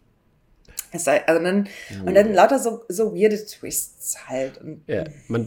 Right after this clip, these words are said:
Speaker 2: also, ne, also vor allem, man kann ja seine Personalakte einsehen. Also ich meine, da müssten das ja auch alle wissen, oder?
Speaker 1: Richtig, und dann auch so, so, ähm, die Grundprämisse des Films ist ja, eine Lehrkraft gibt keine Auskunft über ihre Bewertung.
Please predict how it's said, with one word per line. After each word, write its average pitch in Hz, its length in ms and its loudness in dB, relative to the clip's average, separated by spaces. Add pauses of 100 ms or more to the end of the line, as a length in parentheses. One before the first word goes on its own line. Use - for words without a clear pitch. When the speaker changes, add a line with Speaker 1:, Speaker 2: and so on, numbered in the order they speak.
Speaker 2:
also, 113 360 -2
ne, 110 180 0
also 101 160 -6
vor 113 200 -4
allem, 110 200 -2
man 104 160 -8
kann 120 140 -6
ja 104 80 -4
seine 101 160 -6
Personalakte 101 580 -12
einsehen. 104 400 -10
Also 85 160 -16
ich 85 80 -20
meine, 90 200 -14
da 95 120 -18
müssten 95 240 -12
das 87 80 -12
ja 92 80 -10
auch 87 60 -10
alle 92 180 -14
wissen, 101 220 -16
oder? 92 100 -6
Speaker 1:
Richtig, 220 380 -2
und 208 80 -2
dann 214 100 0
auch - 160 -4
so, 247 220 -6
so, 220 420 -2
ähm, 185 240 -6
die 202 120 -12
Grundprämisse 254 680 -4
des 202 140 -10
Films 277 320 -6
ist 226 220 -12
ja, 214 140 -8
eine 190 240 -6
Lehrkraft 240 640 -2
gibt 214 180 -8
keine 185 320 -8
Auskunft - 480 -12
über 175 140 -8
ihre 165 220 -6
Bewertung. 135 720 -10